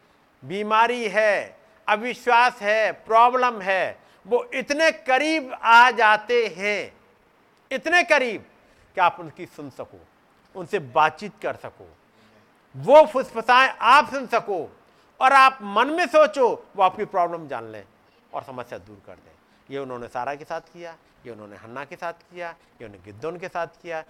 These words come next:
ये यूसुफ स्त्री के साथ किया और वो खुदावंद कल और आज और इकानवे की एक से। काश खुदावंद दया करें कि हम में से हर एक एक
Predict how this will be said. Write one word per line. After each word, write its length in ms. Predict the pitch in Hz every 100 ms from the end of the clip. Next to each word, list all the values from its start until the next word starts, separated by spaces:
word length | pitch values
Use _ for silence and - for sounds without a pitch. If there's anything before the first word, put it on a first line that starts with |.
| _ -
ये 80 |
यूसुफ 320 | 123 120 117 110
स्त्री 220 | - 107
के 100 | 92
साथ 340 | - 76 _
किया 120 | 76 76 _ _ 147
और 140 | 135
वो 220 | 120 180
खुदावंद 460 | - 143 127 123 123 _
कल 360 | 156 165 165 165 -
और 260 | 104 101 101 -
आज 360 | 117 123 120 113
और 100 | 95
इकानवे 300 | 90 90 92
की 160 | 104
एक 60 | 87
से। 180 | _ _ _ _ _ _ _ _ _ _ _ _ _ _ -
काश 300 | 120 110 -
खुदावंद 360 | 120 104 104 104
दया 220 | 127 156
करें 340 | 151 139 127 - _ _ -
कि 60 |
हम 100 | 127
में 100 | 131
से 120 | 131 123
हर 200 | 131 151
एक 200 | 143
एक 100 | 127